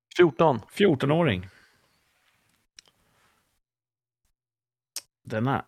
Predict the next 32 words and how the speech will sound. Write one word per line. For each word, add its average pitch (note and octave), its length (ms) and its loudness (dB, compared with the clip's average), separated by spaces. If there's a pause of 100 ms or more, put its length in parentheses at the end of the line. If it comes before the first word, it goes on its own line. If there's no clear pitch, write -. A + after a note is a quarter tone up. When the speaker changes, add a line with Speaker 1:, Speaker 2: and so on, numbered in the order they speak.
Speaker 2:
Allison, A2+ 760 -2 (760)
eh, G#2+ 600 -14
från G#2 240 -4
Pennsylvania G#2 920 -2 (520)
började A2+ 540 2
arbeta G#2+ 600 -2
professionellt C3+ 800 -6
redan E2+ 300 -4
som - 200 -12
fjortonåring. - 1000 -10
Och - 80 2
artisten D3 720 0 (1160)
heter G3 580 -2
ju E3 340 2
Allison G#2+ 420 -2
bland F#2+ 160 -6
annat, B2+ 380 -6
men A2 100 -2
det A2 60 -2
är A2 40 -2
inte G#2 200 -6
det G#2+ 240 -6
som - 120 -10
är - 60 -8
artistnamnet. - 840 -6
Nu - 60 -8
var - 80 -2
jag B3 60 -2
lite G#3 120 -6
snäll B2 300 -4
här E2+ 160 -4
och E2 220 -8